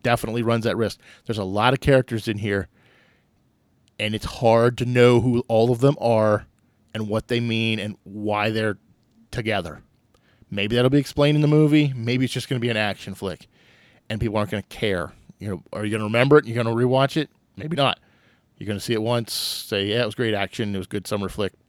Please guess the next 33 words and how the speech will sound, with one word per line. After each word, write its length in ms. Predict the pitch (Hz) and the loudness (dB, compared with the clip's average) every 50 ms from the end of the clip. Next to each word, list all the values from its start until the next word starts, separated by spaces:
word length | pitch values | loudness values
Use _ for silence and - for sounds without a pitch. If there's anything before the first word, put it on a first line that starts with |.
| _ _ _ _ _ - | _ _ _ _ _ -12
Boom, 240 | 107 104 92 92 95 - - - - | -10 -10 -10 -10 -12 -16 -20 -16 -10
I'm 140 | - 101 95 | -8 -6 -4
done. 240 | 95 98 82 71 - - _ _ - _ _ _ - _ - - - _ _ | -2 -4 -4 -6 -10 -16 _ _ -20 _ _ _ -20 _ -20 -20 -20 _ _
So 580 | - - - 147 139 139 135 131 131 127 - - _ _ _ - | -4 6 8 10 12 12 12 10 8 6 2 -4 _ _ _ 0
those 220 | 135 147 160 180 | 2 2 2 2
are 60 | 190 | 2
things 320 | - - 185 180 165 131 151 | 2 4 4 4 4 2 4
you 60 | 147 | 4
have 180 | 147 143 139 | 4 2 0
to 80 | - 127 | -2 -2
think 240 | - 147 147 143 - | 0 0 0 0 0
about, 360 | 147 147 151 156 156 - - | 0 2 2 2 2 2 -2
and 80 | - 120 | -4 -4
I 120 | 113 107 | -4 -4
think 640 | - - - - - 165 170 175 190 - - - - _ _ _ _ _ _ _ _ _ _ _ | -6 -8 -12 -2 0 2 2 2 -2 -6 -12 -20 -20 _ _ _ _ _ _ _ _ _ _ _
those 300 | - 123 135 131 127 110 | 0 2 4 4 4 2
will 100 | 117 113 | 0 -2
help. 340 | 107 - 135 120 92 67 - _ - | -4 -2 0 0 0 -2 -4 _ -10
Now, 280 | 123 117 110 107 - - _ _ - | -6 -4 -4 -4 -6 -8 _ _ -4
that's 200 | 127 143 - - | -2 -2 -2 0
my 220 | 151 151 156 165 | 2 4 4 4
take. 540 | 160 - - 180 185 208 247 - - - - _ _ _ _ _ _ _ _ _ _ - | 2 0 0 0 0 0 -2 -4 -10 -20 -20 _ _ _ _ _ _ _ _ _ _ -8
Again, 260 | 120 110 139 123 113 | -2 0 0 2 2
admittedly, 480 | 117 117 123 135 135 151 147 139 147 131 | 0 0 2 4 4 4 4 2 0 -2
D 240 | 107 123 139 139 120 | 0 0 0 0 0
C 260 | - - 151 143 135 | 0 0 2 4 4
is 160 | 131 120 107 | 2 2 0
not 260 | 120 123 131 131 117 | 0 0 0 0 -2
my 440 | 120 123 120 120 117 113 110 107 - - _ _ _ _ _ _ _ _ _ | -4 -4 -2 -2 -2 -2 -4 -6 -8 -12 _ _ _ _ _ _ _ _ _
forte, 800 | - - - 143 147 156 143 - - 151 151 156 160 170 170 170 165 - _ | -14 -4 2 4 4 4 4 4 2 4 4 4 4 2 2 -2 -6 -10 _
but 220 | 127 120 123 123 | -8 -2 -2 0
I 100 | 117 110 | 0 0
think 380 | 104 - - - 156 156 147 | -2 -6 -2 0 0 0 0